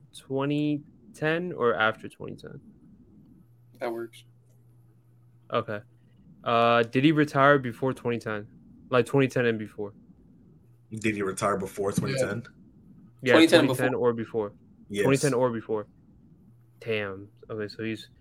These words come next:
Speaker 1: he probably played in the nineties or, like, eighties type shit.
Speaker 2: Bob Cousy, bro, I'm telling you, man.
Speaker 1: Nah, Bob Cousy <laughs> definitely that did retire. Wait, wait, before twenty tens, right? Damn, that's tough.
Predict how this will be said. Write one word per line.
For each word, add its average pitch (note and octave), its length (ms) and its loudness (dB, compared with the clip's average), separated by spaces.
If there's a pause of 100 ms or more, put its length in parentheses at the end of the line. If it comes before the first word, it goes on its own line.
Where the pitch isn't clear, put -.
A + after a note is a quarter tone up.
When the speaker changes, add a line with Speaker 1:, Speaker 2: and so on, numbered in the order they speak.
(280)
Speaker 1:
he - 40 -10
probably C3 240 2
played B2 240 -2
in A2+ 60 -2
the G#2+ 80 -4
nineties A2 480 -2
or, G#2+ 40 -6
like, G#2 200 -4
eighties G#2+ 400 -4
type G2+ 220 -10
shit. G2+ 300 -12 (280)
Speaker 2:
Bob B2+ 180 -2 (100)
Cousy, C3+ 300 -2
bro, A#2+ 200 -6
I'm A#2 60 -12
telling A#2+ 280 -10
you, A#2 80 -16
man. - 720 -16 (640)
Speaker 1:
Nah, A2+ 180 0
Bob B2 260 4
Cousy A#2+ 420 -4
<laughs> - 20 -8
definitely C3 360 4
that B2+ 300 6
did B2+ 140 2
retire. A#2 600 2 (100)
Wait, B2 300 2 (500)
wait, B2+ 440 -2
before B2+ 280 2
twenty B2+ 240 -2
tens, A#2 320 -2
right? G#2+ 320 -2
Damn, A2+ 360 2
that's G#2 200 -8
tough. G#2 300 -6